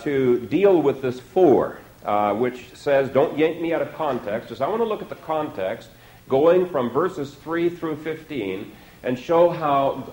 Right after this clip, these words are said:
God's discussion of sovereign, uh, grace in those passages,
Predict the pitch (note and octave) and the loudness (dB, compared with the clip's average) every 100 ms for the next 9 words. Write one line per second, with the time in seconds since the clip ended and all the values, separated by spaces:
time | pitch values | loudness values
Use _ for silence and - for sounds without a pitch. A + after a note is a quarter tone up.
0 | - C3 E3+ G#3+ F#3 F3 C#3+ - E3+ D#3 | -6 -2 0 0 -4 -8 -8 -6 -6 -6
1 | C#3 B2 - D3+ D#3+ D#3+ D#3 D3 C#3+ - | -6 -8 -6 -4 -4 -2 0 0 -2 -10
2 | - - - - A2+ A2 G#2 - G#2+ A2 | -20 -20 -16 -4 0 0 -2 -8 -10 -2
3 | D3 D#3 A2+ - B2+ A#2+ C3 C#3 - D3+ | 2 2 -2 -8 -10 -6 -4 -4 -6 -8
4 | D#3 - D#2 D#2+ D#2+ F2+ | -8 -12 -12 -8 -8 -10